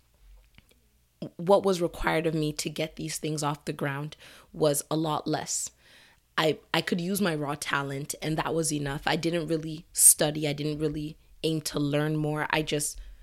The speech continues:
saw what I had in my hands and I put it out there. And it has brought me substantial success and it has brought me growth. I, I can never sit here and deny the fact that I've learned a lot from where I was previously, but at the same time, now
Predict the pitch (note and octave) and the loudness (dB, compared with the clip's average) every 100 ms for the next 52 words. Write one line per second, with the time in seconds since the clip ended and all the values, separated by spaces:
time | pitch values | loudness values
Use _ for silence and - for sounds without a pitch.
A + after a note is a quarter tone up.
0 | - - - - F3 F3 E3 D3 C#3+ C#3+ | -18 -6 2 6 8 6 2 0 0 0
1 | C#3+ D3 C#3+ - D3 F3 D3+ D3 - D3+ | -2 -4 -4 -4 -4 -4 -4 -2 0 0
2 | D3 D3 - E2+ F#2 - - - D#3 D#3 | 0 -4 -6 -10 -10 -12 -18 -6 -6 -2
3 | - - F3+ D#3+ E3+ E3 - D#3 D#3 E3+ | -2 0 0 -2 -2 -4 -2 -4 -4 -8
4 | - - - - - - - F3 G#3 G#3+ | -20 -20 -14 0 2 4 2 2 2 0
5 | F3 E3 D#3 - - - - - D3+ D3 | -2 0 -2 -6 -2 0 2 2 2 0
6 | D#3+ D#3 D3+ D#3+ D3 D#3+ D#3 D#3+ D3 E3+ | 0 -2 -2 -4 -4 -6 -4 -6 -6 0
7 | D#3 - - D#3 - - D#3+ D#3 F3+ E3 | 0 0 -4 -4 -6 -2 -2 -2 -2 -2
8 | E3+ E3+ F3 E3+ - F3 - D#3+ D#3+ D#3 | -2 0 0 0 -2 -2 -4 -4 -2 -2
9 | D3 D3 D3+ - D#3 D3+ - - D3 C#3+ | -2 -4 -4 0 0 0 -6 -6 -6 -6
10 | - - - D3+ D3+ D#3 E3 F3 D3+ D3+ | -12 -14 -2 0 0 2 2 2 0 0
11 | D3 - - D#3+ D3 D3+ - D3 C#3+ C#3+ | -2 -6 -8 -6 -4 -2 0 0 0 -2
12 | - - A3+ G3+ C#3+ - C#3+ D3+ F3+ - | -4 -2 0 0 0 0 0 -6 -10 -12
13 | D3+ F#3 G3+ - D#3+ D#3 - D#3 D#3 - | -2 0 0 -4 -4 0 0 0 -4 -4
14 | G3 E3+ D#3+ D#3+ E3+ E3+ | -4 -4 -2 0 0 0